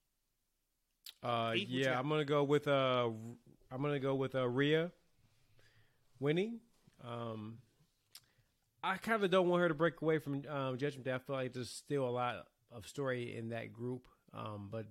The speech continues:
Speaker 1: they definitely seem like they're kinda shifting gears with her. Um, and definitely she deserves,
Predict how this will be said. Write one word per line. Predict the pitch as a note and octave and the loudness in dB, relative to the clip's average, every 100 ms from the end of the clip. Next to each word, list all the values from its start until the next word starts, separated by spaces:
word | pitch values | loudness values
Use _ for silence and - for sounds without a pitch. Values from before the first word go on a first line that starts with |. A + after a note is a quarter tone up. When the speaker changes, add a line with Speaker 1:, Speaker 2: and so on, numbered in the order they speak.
| G#2+ | -10
Speaker 1:
they | A#2+ | -10
definitely | A2 C#3+ F#3 F3 | -6 -6 -4 -4
seem | - D#3 | -2 -2
like | C#3+ B2+ | 0 -2
they're | B2+ | -4
kinda | B2+ A#2 | -2 -4
shifting | G#2 C#3 - A2 | -4 -8 -8 -8
gears | A2 B2+ | -6 -6
with | A#2 - | -8 -8
her. | G2+ G#2 - - - - | -10 -10 -18 -20 -16 -6
Um, | B2 B2 A#2 A2 A2+ | -2 0 0 -2 -4
and | C#3 C#3+ | -2 2
definitely | G3 G#3 E3+ | 2 2 0
she | - | -2
deserves, | D#3+ B2 C#3 C3 A#2 A2 | -2 2 4 4 2 -4